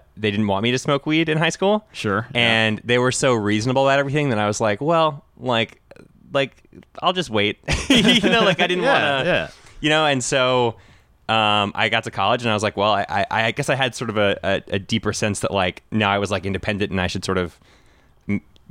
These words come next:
Speaker 1: had more of a capacity to make my own decisions." And so I,
Speaker 2: Mm-hmm.
Speaker 1: yeah, I tried it in college.
Speaker 2: Yeah.
Speaker 1: And, uh, it was great.
Speaker 2: That's great.
Speaker 1: Yeah.
Speaker 2: And then, uh, w-, did you take psychedelics shortly after that, or?
Speaker 1: Um, I, I tried shrooms, I think, senior year of college.
Speaker 2: Uh-huh.
Speaker 1: And then I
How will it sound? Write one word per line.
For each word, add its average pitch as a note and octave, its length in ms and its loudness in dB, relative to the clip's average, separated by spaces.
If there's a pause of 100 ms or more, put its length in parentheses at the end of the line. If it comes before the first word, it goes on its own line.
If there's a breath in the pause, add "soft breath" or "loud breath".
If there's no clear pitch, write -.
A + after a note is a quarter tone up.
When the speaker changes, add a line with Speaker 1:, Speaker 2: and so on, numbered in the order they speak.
(220)
Speaker 1:
had G#2+ 260 -2
more G#2 160 2
of G2+ 60 -2
a G2+ 40 -6
capacity G2 300 -4
to F#2+ 40 -6
make G2 140 0
my F#2+ 100 0
own F#2 80 0
decisions." G2 460 -2
And F#2+ 100 -2
so F2+ 240 2
I, F2+ 260 0
Speaker 2:
Mm-hmm. G2 140 0
Speaker 1:
yeah, F#2 120 0
I F#2 60 0
tried F#2 260 -2
it E2 80 -4
in F#2 80 -6
college. F2 580 -4 (100)
Speaker 2:
Yeah. F#2 180 -2 (380)
Speaker 1:
And, F2 420 0
uh, F2 200 2
it F2+ 40 0
was G2+ 100 -4
great. E3+ 200 -4 (240)
Speaker 2:
That's G2 180 -6
great. F#2 260 -4 (200)
Speaker 1:
Yeah. A#2+ 80 0
Speaker 2:
And A#2+ 80 0
then, A2+ 260 0
uh, G#2+ 200 0
w-, A2 140 -6
did A#2 260 -6
you G#2+ 100 -2
take G#2 340 -2
psychedelics F#2+ 540 -2
shortly F2 800 -2
after F#2 320 -4
that, A#2+ 280 -2
or? E2 140 -2
Speaker 1:
Um, A#2+ 300 0
I, B2 160 -4 (160)
I B2 100 0
tried C3+ 520 0 (260)
shrooms, C#3+ 380 0
I C3 60 0
think, A#2+ 200 -6
senior A#2 460 0
year G#2+ 260 2
of A#2+ 80 -6
college. C#3+ 560 -2
Speaker 2:
Uh-huh. G#2 320 0
Speaker 1:
And G2+ 120 0
then G2+ 120 0
I F#2+ 400 0